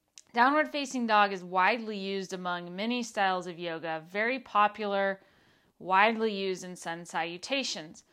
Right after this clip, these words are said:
Now, sun salutations have been around for many years.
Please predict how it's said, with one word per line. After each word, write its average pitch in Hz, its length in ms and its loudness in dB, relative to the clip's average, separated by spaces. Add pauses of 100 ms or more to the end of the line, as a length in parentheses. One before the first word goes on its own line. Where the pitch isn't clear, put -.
(560)
Now, - 80 -16
sun 359 240 -2
salutations 302 640 -2
have 226 180 -4
been 233 140 -2
around 196 480 0
for 190 320 -8
many 247 340 -2
years. 185 600 -4